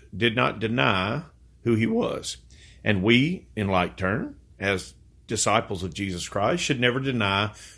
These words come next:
who we are and to whom we belong.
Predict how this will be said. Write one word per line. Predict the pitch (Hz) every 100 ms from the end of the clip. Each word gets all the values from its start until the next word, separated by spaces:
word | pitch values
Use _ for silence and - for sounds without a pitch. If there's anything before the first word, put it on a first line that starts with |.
| -
who | 170
we | 185 196
are | - 90 90 143 - - -
and | 131 131 107
to | 120
whom | 135 147 107 120 151 - -
we | 92 92 87 82 -
belong. | - 131 165 104 78